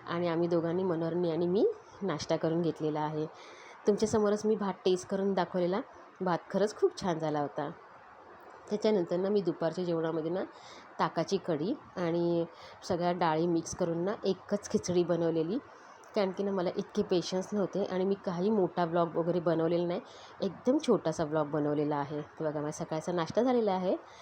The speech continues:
आणि दुपारच्या जेवणामध्ये ताकाची कढी आणि खिचडी बनवलेली. तर ना, म्हणजे सकाळी लवकर उठल्यामुळे ना, खूप थकायला वगैरे झालेलं, त्याच्यामुळे मी एकदम शॉर्टकटमध्ये, अ, राईस आणि, अ, खिचडी आणि कढी बनवलेली.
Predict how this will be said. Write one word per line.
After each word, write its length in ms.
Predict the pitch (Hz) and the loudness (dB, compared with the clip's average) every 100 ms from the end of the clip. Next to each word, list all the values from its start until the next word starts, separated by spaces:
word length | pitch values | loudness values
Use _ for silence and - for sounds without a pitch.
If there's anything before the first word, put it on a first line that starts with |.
| - - | -18 -10
आणि 180 | 175 175 | -2 0
दुपारच्या 420 | 165 160 156 156 | 0 0 -2 -2
जेवणामध्ये 480 | 165 160 156 160 214 339 - - - - | -2 -2 -2 0 2 0 -4 -18 -6 0
ताकाची 360 | 170 170 156 | 0 0 -4
कढी 320 | 175 165 180 302 | -2 0 0 -2
आणि 180 | 226 240 294 | -2 -2 2
खिचडी 320 | 247 180 165 | 2 2 0
बनवलेली. 520 | 151 156 156 151 151 160 - - - - - - | 0 0 0 0 0 -4 -12 -20 -20 -20 -20 -6
तर 80 | 196 | -2
ना, 220 | 202 220 - | 0 -2 -4
म्हणजे 340 | 180 196 196 | -4 0 2
सकाळी 300 | 208 185 175 | 2 2 2
लवकर 220 | 175 165 | 2 2
उठल्यामुळे 380 | 175 180 175 175 | 0 2 0 0
ना, 120 | 208 233 | 0 -2
खूप 160 | - 311 - | -2 -2 -2
थकायला 380 | 185 156 156 | -2 0 2
वगैरे 200 | 156 156 | 2 2
झालेलं, 420 | 160 170 147 139 156 - - - - | 2 0 0 -2 -4 -8 -20 -20 -6
त्याच्यामुळे 400 | 180 175 175 165 | -4 0 0 2
मी 140 | 170 247 | 2 2
एकदम 220 | 170 185 | 2 -2
शॉर्टकटमध्ये, 720 | - 170 165 175 170 165 196 381 - - - - - | 2 0 0 -4 -2 0 0 -2 -8 -20 -20 -20 -10
अ, 80 | 175 170 160 160 - 170 | -2 0 0 -2 -2 2
राईस 340 | 165 180 - | 4 4 4
आणि, 300 | 160 165 233 440 - | 2 4 4 2 0
अ, 280 | 196 165 160 - | 0 2 -2 -2
खिचडी 320 | 208 185 180 | 0 2 2
आणि 260 | 170 185 403 - - - | 4 4 2 0 -16 0
कढी 200 | 208 160 | 2 2
बनवलेली. 500 | 156 151 147 143 135 | 0 0 0 0 -2